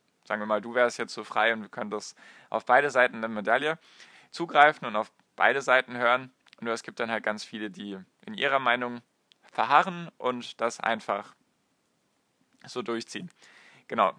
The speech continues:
ist nochmal ein anderer Bias, den ich auch noch mit dir, mit dir besprechen werde.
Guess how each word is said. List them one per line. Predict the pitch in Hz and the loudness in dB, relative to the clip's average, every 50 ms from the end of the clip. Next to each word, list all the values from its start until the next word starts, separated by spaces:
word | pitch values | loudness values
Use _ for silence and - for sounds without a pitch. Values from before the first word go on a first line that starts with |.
| _ - | _ -10
ist | - - - | -10 -2 0
nochmal | 160 156 151 139 131 | 0 2 2 0 0
ein | 110 | 0
anderer | 110 160 170 170 165 160 | 0 2 2 2 2 2
Bias, | 143 143 143 147 151 156 151 - - - _ _ | 4 6 6 6 6 4 2 -4 -12 -16 _ _
den | - 117 | -10 -10
ich | 117 117 - | -10 -6 -4
auch | - 127 | -2 -2
noch | 131 135 127 | -2 -4 -6
mit | 123 117 110 | -10 -10 -8
dir, | 113 107 104 - _ | -6 -8 -8 -10 _
mit | - 117 98 | -12 -10 -6
dir | - 117 | -6 -6
besprechen | 110 113 - - 113 110 110 - 110 | -6 -6 -6 -4 -4 -4 -4 -6 -4
werde. | 104 110 104 101 104 101 104 | 0 0 0 0 -2 -6 -8